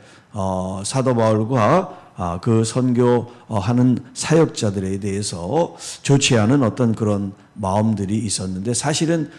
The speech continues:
그게 아니라는 거예요. 음? 자, 어떤 이야기인가? 자, 십오 절에 "내가 이 확신을 가지고, 어, 너희로 두 번 은혜를 얻게 하기 위하여 먼저 너희에게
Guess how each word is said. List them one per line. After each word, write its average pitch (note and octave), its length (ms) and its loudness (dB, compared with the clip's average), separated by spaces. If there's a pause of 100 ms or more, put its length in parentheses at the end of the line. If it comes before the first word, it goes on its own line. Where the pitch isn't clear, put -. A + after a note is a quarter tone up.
(120)
그게 C3 240 4
아니라는 G#2+ 560 2
거예요. D#2 580 -12 (180)
음? G3 220 -6
자, D2+ 360 -8
어떤 A2+ 480 2
이야기인가? G#2 1000 2 (240)
자, D#2+ 160 -4
십오 A#2+ 360 2
절에 G2 560 0 (2000)
"내가 C3+ 300 6
이 D#3+ 180 6
확신을 F3+ 500 2
가지고, G#2+ 920 2
어, F2+ 500 -2
너희로 G#2+ 420 4
두 A#2+ 180 4
번 C3+ 300 6
은혜를 B2+ 540 6
얻게 G#2+ 340 0
하기 G#2 300 0
위하여 G2 680 0
먼저 G2 500 2
너희에게 F#2+ 600 2